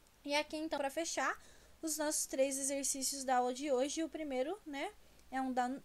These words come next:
da unesp que fala assim: "Dois corpos pontuais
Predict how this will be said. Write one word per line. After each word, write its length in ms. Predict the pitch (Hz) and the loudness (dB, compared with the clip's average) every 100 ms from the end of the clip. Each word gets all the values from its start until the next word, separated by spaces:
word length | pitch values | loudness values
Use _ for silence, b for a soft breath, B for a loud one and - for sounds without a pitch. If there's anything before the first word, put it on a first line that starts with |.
| 247 | -2
da 180 | 240 | 0
unesp 500 | 262 262 220 240 - 269 | 0 2 0 0 -4 -8
que 120 | 269 | -12
fala 240 | 254 240 277 | -4 0 0
assim: 340 | - 190 202 - - - - - - - - - | -2 -6 -12 -20 -20 -20 -20 -20 -20 -20 -20 -8
"Dois 400 | 269 262 294 381 | 2 4 4 2
corpos 440 | - 240 226 247 | 2 2 2 -6
pontuais 580 | 240 240 294 233 311 - | -6 -6 0 2 2 -2